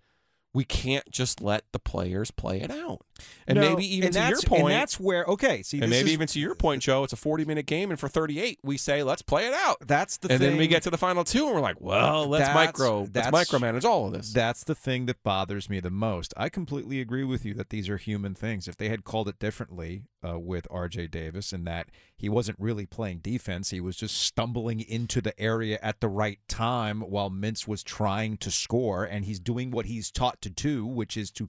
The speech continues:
Speaker 2: play through contact
Speaker 1: Sure.
Speaker 2: and try to score. If they called nothing on that play, I would have been okay with that too. Um, there's, you know, there's things that you're taught, and you're,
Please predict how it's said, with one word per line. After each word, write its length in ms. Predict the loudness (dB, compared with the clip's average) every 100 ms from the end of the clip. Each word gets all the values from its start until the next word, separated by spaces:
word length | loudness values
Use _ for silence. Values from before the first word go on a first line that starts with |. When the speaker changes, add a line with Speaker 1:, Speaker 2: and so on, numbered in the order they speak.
| -10
Speaker 2:
play 300 | -10 -4 -2
through 240 | 0 0
contact 560 | 0 0 0 2 0 0
Speaker 1:
Sure. 40 | -6
Speaker 2:
and 80 |
try 180 | -2 -2
to 60 | -2
score. 380 | -2 0 0 -2 -12 -20 -10
If 120 | 0
they 120 | 0
called 240 | 2 2 2
nothing 340 | 0 2 0
on 80 | 2
that 140 | 0
play, 220 | 2 2 0 _ _ _
I 140 | 4
would 120 | 4 4
have 80 | 4
been 100 | 4
okay 300 | 2 0 0
with 180 | 0
that 220 | 0 0 -2 -6
too. 420 | -2 0 -2 -8 -20 -20 _ _
Um, 460 | 0 2 0 -2 -8 -14 _ -4
there's, 220 | -2 -2 -8 -2
you 80 |
know, 140 | -2 -2 _ _ _
there's 200 | -2 0
things 220 | 0 2 2
that 120 | 0
you're 140 | -4 0
taught, 360 | 2 2 0 -8 _ _ _ 2
and 480 | 4 4 2 -2
you're, 240 | -2 -2